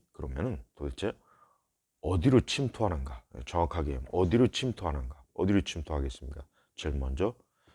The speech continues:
바로 우리 그리스도인, 우리 교회를 다니는 사람들에게 이 지적인 영역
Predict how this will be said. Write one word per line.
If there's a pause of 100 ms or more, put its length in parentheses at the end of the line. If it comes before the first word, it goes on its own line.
(720)
바로 (220)
우리
그리스도인, (120)
우리
교회를
다니는
사람들에게 (380)
이
지적인 (640)
영역